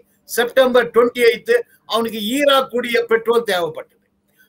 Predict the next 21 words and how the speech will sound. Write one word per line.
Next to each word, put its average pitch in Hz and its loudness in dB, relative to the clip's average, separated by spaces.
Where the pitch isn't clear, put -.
அவனுக்கு 240 0
வந்து 247 0
லிபியாவுடைய 254 4
பெட்ரோல் 233 2
தேவைப்பட்டது, 170 -4
இந்தோனேஷியாவுடைய 262 2
ஸ்-, 233 -10
வளங்கள் 277 0
தேவைப்பட்டது, 185 -2
அவனுக்கு 208 -10
இந்தியாவுடைய 262 -4
வளங்கள் 269 -4
தேவைப்பட்டது. 185 -8
வளங்களை 277 2
சூறையாட 233 2
வேண்டும் 196 -4
என்றால் 185 -4
இந்த 294 -2
மாதிரியான 214 -4
சட்டங்கள் 214 -6
தேவைப்படுது. 180 -4